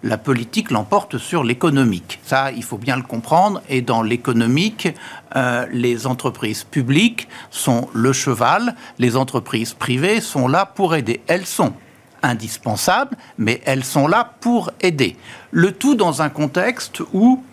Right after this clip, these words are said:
il faut pas que la croissance flanche. Donc, il faut s'assurer qu'on ait un minimum de croissance. En fait, c'est la, la fameuse barre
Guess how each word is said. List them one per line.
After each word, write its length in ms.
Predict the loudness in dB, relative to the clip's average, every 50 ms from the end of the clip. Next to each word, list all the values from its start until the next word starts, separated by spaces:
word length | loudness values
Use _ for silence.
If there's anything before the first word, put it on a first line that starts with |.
| -20 -20 -20 _ _ _ -6
il 60 | -6
faut 180 | -4 -2 -4 -4
pas 220 | 0 0 0 0
que 180 | 0 -2 -4 -2
la 140 | -2 -2 -2
croissance 600 | -4 -2 -2 0 0 0 0 -2 -2 -2 -4 -10
flanche. 640 | -14 -8 -2 0 2 2 2 0 -2 -4 -6 -6 -8 -12 -20 -20 -16 -4 -2
Donc, 280 | 0 0 0 0 0
il 100 | 0 2
faut 180 | 2 2 2 2
s'assurer 560 | 2 0 -2 -2 0 -2 0 0 2 0 0
qu'on 220 | 0 0 2 2
ait 100 | 2 2
un 140 | 0 -2 -4
minimum 840 | -4 -2 -2 0 0 2 2 2 2 0 2 2 2 2 0 0 -2
de 100 | -2 -2
croissance. 580 | -4 -2 0 2 2 4 4 4 2 2 -2 -6 -18 -20 -20 -14 -14
En 60 | -8
fait, 220 | -6 -6 -8 -6
c'est 260 | -8 -8 -4 -4 -2 -2
la, 240 | 0 -2 -2 -2 -4 -6 -12 -8 -6
la 140 | -6 -6 -4
fameuse 480 | -4 -2 0 0 0 0 -2 -4 -6 -4
barre 300 | -2 -2 -2 -2 -4